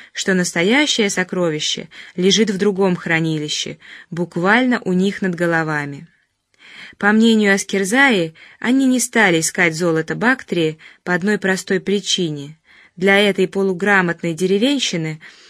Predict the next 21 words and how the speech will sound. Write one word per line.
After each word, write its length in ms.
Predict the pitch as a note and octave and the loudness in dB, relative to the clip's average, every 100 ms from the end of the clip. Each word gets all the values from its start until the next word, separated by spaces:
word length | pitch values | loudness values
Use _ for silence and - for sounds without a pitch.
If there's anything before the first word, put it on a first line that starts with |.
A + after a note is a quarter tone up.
| _ _ | _ _
слова 460 | - - G#3 G3 F#3 | -12 -2 0 2 0
"Бактрия" 720 | E3+ G#3 F#3+ - E3+ E3 E3 | 2 0 0 -4 -2 -2 -2
и 120 | - F#3+ | -2 0
археологическое 960 | F3+ F3 F3+ F3+ F#3 F#3+ E3+ - F3 | 0 0 0 0 -2 -6 -6 -4 -2
наследие 540 | E3+ F3 - F#3+ D#3+ D#3+ | -2 -2 0 -2 0 -2
Афганистана 800 | D#3 E3+ E3 - B3+ B3 F#3 D#3+ - - - - | -2 -6 -6 -2 2 2 0 -6 -16 -20 -18 -6
были 320 | G3+ C4 B3+ | 2 4 6
не 160 | A3+ G3+ | 4 2
более 340 | G3+ A3 G3+ | 2 4 2
чем 240 | G3 G3 | 0 -4
пустым 460 | E3+ F3+ - G3 F#3 | -4 -6 -4 -2 -2
звуком. 640 | E3 E3+ F3 D#3+ C#3+ C3+ - _ _ _ _ _ _ | -4 -4 -6 -6 -12 -14 -18 _ _ _ _ _ _
Тем 220 | - A#3+ A#3 | 0 4 6
не 100 | A3+ | 4
менее, 520 | C4 D4 A#3 F3+ E3+ - - | 2 2 2 0 -2 -10 -8
муллы, 400 | F#3+ G#3 G#3+ C4+ | -2 2 4 4
очевидно, 500 | C4 B3 A#3+ A#3+ A3 | 4 2 0 0 0
что-то 300 | A3+ C4+ C4 | 0 -2 -2
слышали 480 | C4 B3+ B3 - F3+ | -2 2 2 2 0
о 80 | E3 | -2
сокровищах, 800 | D#3+ F3 G#3+ B3+ C4 - A3 - | -2 -4 -2 0 0 -2 -6 -10